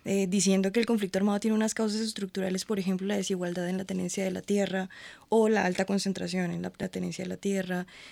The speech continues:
eh, la desigualdad en general. Ya el movimiento, el mo-, los movimientos sociales y, y, y la investigación ha dado luz sobre cómo estas tierras son la disputa y continúan siendo la disputa incluso después de que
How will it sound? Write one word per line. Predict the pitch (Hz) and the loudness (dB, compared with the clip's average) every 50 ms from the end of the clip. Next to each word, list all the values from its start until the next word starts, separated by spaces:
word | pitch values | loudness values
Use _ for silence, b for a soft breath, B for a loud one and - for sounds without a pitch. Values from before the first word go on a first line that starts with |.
| B B | B B
eh, | - 202 202 196 190 180 180 175 | 0 0 2 4 2 2 2 4
la | 175 214 220 | 4 4 6
desigualdad | 220 202 - 226 220 220 208 214 208 | 6 4 4 4 4 4 4 4 4
en | 208 202 | 4 4
general. | 202 233 240 226 214 214 214 208 202 202 196 190 202 B B B B - | 4 4 4 4 4 4 4 4 4 2 2 0 -2 B B B B 0
Ya | 185 214 202 196 | 4 4 6 6
el | 190 | 6
movimiento, | 196 202 214 233 226 214 196 190 - 190 196 | 6 6 6 6 6 6 4 2 0 -2 -2
el | 185 185 180 | -2 -4 0
mo-, | 190 208 208 214 214 202 | 2 4 6 6 4 4
los | - 196 202 190 | 2 0 2 2
movimientos | 202 190 185 185 180 180 - 185 | 2 2 2 2 0 0 -2 -4
sociales | 214 202 180 190 180 175 180 190 180 - 214 | -2 -2 -2 -2 -2 -2 -4 -4 -4 -4 -4
y, | 202 185 | -4 -4
y, | - 196 190 180 170 160 - - | -4 -4 -4 -4 -6 -8 -10 -8
y | - 180 | -6 -4
la | 180 180 | -2 -2
investigación | 190 185 185 175 - 202 185 180 175 190 185 185 180 | 0 -2 -2 0 0 0 0 2 0 0 0 0 0
ha | 180 185 196 | 0 0 2
dado | 208 208 208 208 208 202 B B B B B B B | 2 2 2 2 0 -2 B B B B B B B
luz | - 226 226 226 220 196 | 2 4 6 6 6 4
sobre | - 226 214 220 233 | 2 2 2 2 2
cómo | 226 - 185 190 | 0 0 -2 -2
estas | 185 - - 196 - | -2 -2 -2 -4 0
tierras | - 214 208 208 220 208 | 0 0 2 2 0 2
son | 233 247 240 233 233 | 2 4 4 4 4
la | 226 233 | 4 2
disputa | 240 240 214 - - 214 196 190 196 | 2 0 0 0 -2 -2 -2 -2 -2
y | 190 | -2
continúan | - 226 240 233 254 233 214 196 190 190 180 | 0 0 2 4 4 4 2 2 0 -2 -2
siendo | - 214 220 220 220 | 0 0 0 0 0
la | 214 233 | 0 0
disputa | 233 226 - - 202 190 - 185 | 0 -2 -2 -4 -8 -6 -4 -6
incluso | 180 180 208 214 208 208 | -4 -2 0 0 0 0
después | 214 214 208 - - 190 180 170 | -2 -2 -2 -2 -4 -4 -4 -4
de | 180 - | -4 -4
que | - 208 208 202 | -4 -4 -4 -4